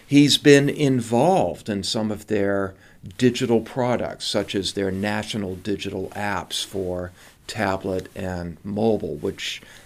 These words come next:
um, have been quite successful. But he inherited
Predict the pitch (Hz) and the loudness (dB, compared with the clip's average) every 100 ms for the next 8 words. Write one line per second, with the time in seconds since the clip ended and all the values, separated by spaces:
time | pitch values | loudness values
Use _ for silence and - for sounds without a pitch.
0 | - - 98 87 87 - 107 98 107 - | -16 -8 -4 -4 -4 -6 -6 -4 -6 -4
1 | 143 156 151 - - 90 85 - 87 82 | -2 -2 -2 -4 -2 -2 -4 -6 -8 -10
2 | - - - - 254 220 147 - - - | -14 -20 -14 4 8 8 6 2 -20 -20
3 | - - - 156 170 165 151 170 226 233 | -20 -20 0 4 6 6 4 6 8 8
4 | 123 101 127 151 | 8 6 4 -2